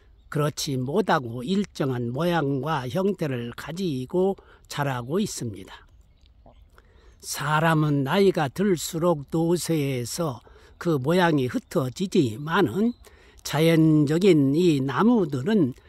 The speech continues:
세월이 흘러갈수록 그 자태가 일관성 있고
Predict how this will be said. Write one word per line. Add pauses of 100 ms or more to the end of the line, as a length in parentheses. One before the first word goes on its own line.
(120)
세월이
흘러갈수록 (300)
그
자태가
일관성
있고